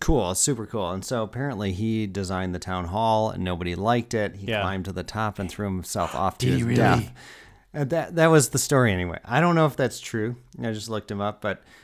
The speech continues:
Speaker 1: um, now people are like, "Look at this masterpiece." <laughs> You
Speaker 2: Yeah.
Speaker 1: know?
Speaker 2: Right. Yeah.
Speaker 1: <laughs> But he threw himself
Speaker 2: He
Speaker 1: to
Speaker 2: threw
Speaker 1: his
Speaker 2: himself
Speaker 1: death.
Speaker 2: off.
Speaker 1: Right.
Speaker 2: Well, Van Gogh.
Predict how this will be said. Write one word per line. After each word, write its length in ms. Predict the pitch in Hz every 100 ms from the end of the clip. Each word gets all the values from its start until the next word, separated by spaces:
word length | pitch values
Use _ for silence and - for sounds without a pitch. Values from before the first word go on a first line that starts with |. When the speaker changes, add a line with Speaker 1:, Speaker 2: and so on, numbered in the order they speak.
| _ _ _ -
Speaker 1:
um, 440 | 127 113 101 98 _ _ _ _ _ _ _ _ 143
now 760 | 127 135 151 147 143 147 139 -
people 240 | - 123 127
are 100 | 113
like, 280 | 104 101 - -
"Look 120 | 117
at 60 | -
this 200 | 110 -
masterpiece." 800 | 98 120 143 - - 82 - - -
<laughs> 0 |
You 60 |
Speaker 2:
Yeah. 140 | 120 117 110 - - -
Speaker 1:
know? 60 | 123
Speaker 2:
Right. 280 | 117 113 -
Yeah. 380 | 120 113 101 135 -
Speaker 1:
<laughs> 0 | 131 - - - - - _
But 80 | 123
he 120 | 135
threw 360 | 101 - 127 131
himself 420 | 123 - 120 -
Speaker 2:
He 80 | 185
Speaker 1:
to 60 |
Speaker 2:
threw 80 | 117
Speaker 1:
his 60 | 170
Speaker 2:
himself 320 | 160 - 175
Speaker 1:
death. 80 | 165
Speaker 2:
off. 280 | 226 101 76
Speaker 1:
Right. 260 | 113 117 113
Speaker 2:
Well, 280 | 139 160 151
Van 260 | 131 131
Gogh. 460 | 120 123 - - 107